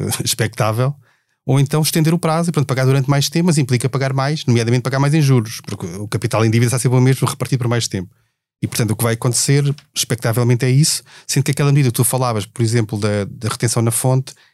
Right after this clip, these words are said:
essa, esse é um, é um efeito de liquidez momentâneo, mas também não resolve o problema de base, que é a pessoa poder reter na fonte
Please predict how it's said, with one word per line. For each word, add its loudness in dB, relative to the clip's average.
essa, -2
esse -2
é 0
um, -2
é 4
um 6
efeito -2
de 0
liquidez 0
momentâneo, 0
mas -4
também 0
não 2
resolve 0
o -6
problema 0
de 0
base, -2
que -6
é -2
a -2
pessoa -4
poder 0
reter -2
na 2
fonte -2